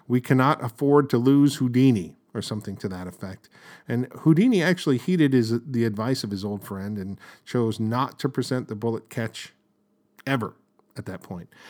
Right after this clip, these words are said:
Harry Keller was probably the only person who could scold Houdini and get away with it, but, uh, the letter over the bullet catch was sent more out of concern and caring for his friend than it was really a rebuke.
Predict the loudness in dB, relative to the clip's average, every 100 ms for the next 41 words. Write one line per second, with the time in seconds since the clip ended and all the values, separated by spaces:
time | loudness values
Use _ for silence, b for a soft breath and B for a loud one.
0 | B 4 6 6 4 2 0 -2 -4 -2
1 | 0 0 0 -2 -2 -4 -2 -4 -4 -6
2 | -6 -8 -10 -4 0 0 0 -4 -2 -2
3 | 0 -2 -2 -4 -4 -6 -6 -8 -10 -12
4 | B B B B -2 2 2 0 -6 -8
5 | -6 -6 -6 -6 -2 2 4 2 2 -2
6 | 0 -2 -4 -6 -6 -6 -6 -4 -6 -6
7 | -8 -8 -8 -8 -10 -12 -12 -10 -8 -8
8 | -6 -4 -4 -6 -8 -8 -6 -4 -8 -8
9 | -6 -6 -8 -10 -8 -8 -8 -10 -10 -12
10 | -12 -12 -12 -12 -14 -16 -18 -16 -14 -14
11 | -18